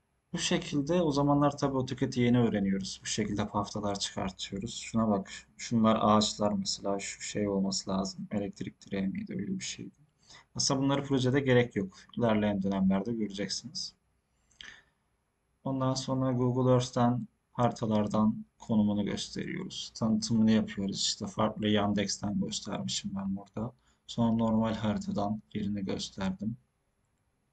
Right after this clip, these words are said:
Olabildiğince analizini çıkartıyoruz. Parselini sorgulamışız. Metrekaresini almışız. Dağlık arazisine bakıyoruz. Ondan sonra AutoCAD'den <laughs> versiyonunu yapmışım. Niye koydum ben de bilmiyorum. Bazen hani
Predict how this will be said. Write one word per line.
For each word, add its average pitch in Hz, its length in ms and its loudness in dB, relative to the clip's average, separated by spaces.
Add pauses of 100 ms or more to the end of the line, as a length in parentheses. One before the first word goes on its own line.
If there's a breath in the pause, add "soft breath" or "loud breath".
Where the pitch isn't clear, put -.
(720 loud breath)
Olabildiğince 131 840 4
analizini 120 500 4
çıkartıyoruz. - 1000 -4
Parselini 110 480 0
sorgulamışız. 95 1000 -2
Metrekaresini 98 800 -4
almışız. 95 800 -2 (1080 soft breath)
Dağlık 110 420 2
arazisine 104 640 2
bakıyoruz. - 760 -8 (2250 loud breath)
Ondan 107 440 -4
sonra 104 520 -4
AutoCAD'den 107 840 -4
<laughs> - 0 -
versiyonunu 101 580 0
yapmışım. 104 560 0
Niye 107 180 6
koydum 104 360 -2
ben 98 140 -2
de 95 120 -2
bilmiyorum. 95 360 2
Bazen 131 280 2
hani 147 240 0